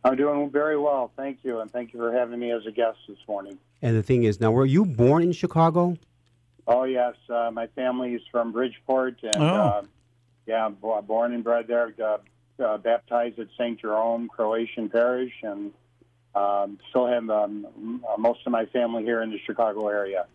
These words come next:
Speaker 2: Where'd you go to high school, Michael?
Speaker 1: I went to Saint Lawrence in Burbank, Illinois.
Speaker 2: And class of?
Speaker 1: Nineteen sixty-eight.
Speaker 2: Your class is sixty-eight, okay, 'cause, uh, I
Speaker 1: Yeah,
Speaker 2: was
Speaker 1: yeah.
Speaker 2: Notre Dame Niles, seventy-one.
Speaker 1: Right.
Speaker 2: So it, uh,
Speaker 1: Yeah.
Speaker 2: now, you were on the program, Michael,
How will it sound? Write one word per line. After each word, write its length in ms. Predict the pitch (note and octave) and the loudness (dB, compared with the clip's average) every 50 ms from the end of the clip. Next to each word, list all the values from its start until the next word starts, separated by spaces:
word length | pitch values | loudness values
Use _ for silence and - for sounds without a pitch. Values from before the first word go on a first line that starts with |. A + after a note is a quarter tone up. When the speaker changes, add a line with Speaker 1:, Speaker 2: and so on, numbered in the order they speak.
| _ _ - | _ _ 2
Speaker 2:
Where'd 160 | C#3+ E3+ F#3 | 2 2 4
you 80 | F#3 F3 | 4 4
go 80 | F#3 | 4
to 40 | E3 | 4
high 140 | D3 E3 D3+ | 4 2 0
school, 300 | - - - A2 G2 F#2+ | -2 -2 0 0 0 2
Michael? 340 | G2 F2+ - - F2+ F2+ - _ _ _ _ _ _ _ _ _ - | 0 -2 -2 -2 -4 -4 -4 _ _ _ _ _ _ _ _ _ 0
Speaker 1:
I 100 | A#2+ B2+ | 2 2
went 180 | C#3+ D3 C#3+ | 2 0 -2
to 100 | - B2+ - - | -6 -14 -6 -2
Saint 220 | D3+ C#3 C#3 C#3 | -2 0 0 0
Lawrence 400 | C3+ C3+ C3 B2+ A#2 A2 G#2 _ - | 0 2 0 0 -2 -4 -8 _ -14
in 140 | A2 G#2 | -12 -8
Burbank, 420 | G2+ A2 A2 G#2+ G#2+ A2+ G#2+ G2+ - | -6 -6 -6 -4 -4 -6 -8 -4 -2
Illinois. 480 | A2+ G#2+ G#2+ G#2+ G2+ G2 F#2+ F2+ F2 - _ _ - | -2 -2 0 -2 -2 -2 -2 -2 -4 -8 _ _ -6
Speaker 2:
And 140 | - G2+ F#2+ | -4 -4 -4
class 420 | - - - A2 G#2+ G#2+ G#2+ - | -4 0 2 2 2 2 2 0
of? 380 | A2 G#2 G2+ G2+ G2 F#2+ - - _ _ _ _ _ _ _ _ _ _ _ _ _ _ - | 0 2 2 2 0 -2 -6 -12 _ _ _ _ _ _ _ _ _ _ _ _ _ _ 0
Speaker 1:
Nineteen 560 | B2 C3+ C3 - - - C3+ C3+ C3+ C3+ C3+ - | 0 0 0 -2 -2 0 0 2 2 0 -2 -2
sixty-eight. 600 | - C3 - - - C#3 C3 B2+ B2 A2 F#2+ - _ _ _ _ _ _ _ _ _ _ - | -4 -4 -4 -4 -4 0 2 2 2 0 -2 -6 _ _ _ _ _ _ _ _ _ _ -4
Speaker 2:
Your 160 | C#3+ C#3+ D#3+ | -2 -2 -2
class 320 | - - D#3+ D#3+ D#3 - | 0 0 0 0 0 -2
is 100 | C#3+ B2+ | -4 -6
sixty-eight, 500 | - - D3+ C#3 - - - D3 D#3+ C#3+ | -4 -4 -6 -6 -6 -6 -2 0 2 2
okay, 320 | B2 C3 B2+ - A#2 G#2 G2+ | 2 2 2 2 2 2 2
'cause, 300 | - - G2+ F#2+ F2+ G2+ | 2 0 -2 0 0 0
uh, 80 | G2+ | 2
I 100 | G2 G2+ | 4 4
Speaker 1:
Yeah, 60 | G#2 G2+ | 4 4
Speaker 2:
was 160 | G2+ F#2+ - | 2 0 -2
Speaker 1:
yeah. 140 | - - G#2+ | -4 0 2
Speaker 2:
Notre 200 | A2 G#2+ A2 A2 | 4 4 4 4
Dame 200 | G#2+ G#2 G#2 G#2 | 4 4 2 4
Niles, 560 | G#2 G#2 G2+ G2+ G2+ G2+ G2+ F#2+ F#2 - - _ _ _ _ | 2 4 4 4 2 2 2 0 -2 -6 -18 _ _ _ _
seventy-one. 880 | - - - A#2+ G2+ G2+ G#2 G2 G2+ G2 F#2+ G2 F#2+ F2 E2 D#2+ E2 - _ _ _ _ _ _ _ _ _ _ _ - | -20 -6 0 0 2 2 2 0 0 2 2 2 2 2 0 -4 -8 -12 _ _ _ _ _ _ _ _ _ _ _ -4
Speaker 1:
Right. 340 | G#2+ G#2+ G#2 G2+ G2 F#2+ - _ _ _ _ _ - | 0 0 0 0 0 -4 -8 _ _ _ _ _ -18
Speaker 2:
So 280 | - - A2+ G#2 G2+ | -4 0 2 4 4
it, 120 | G2 - - | 2 2 -2
uh, 60 | G#2 | -4
Speaker 1:
Yeah. 60 | G2 - - | -4 -4 -2
Speaker 2:
now, 80 | - C3 | 2 4
you 140 | C3+ E3+ F#3+ | 6 6 8
were 60 | F#3 | 6
on 60 | E3 D#3 | 6 6
the 60 | D3 | 4
program, 460 | C3+ - C#3+ C#3 C#3 C3 C#3+ C3 B2+ A#2+ | 4 4 4 4 4 4 2 2 2 2
Michael, 500 | A#2 A#2 A2+ - A#2+ A2+ A2 A2 A2 | 2 0 0 2 2 2 2 2 0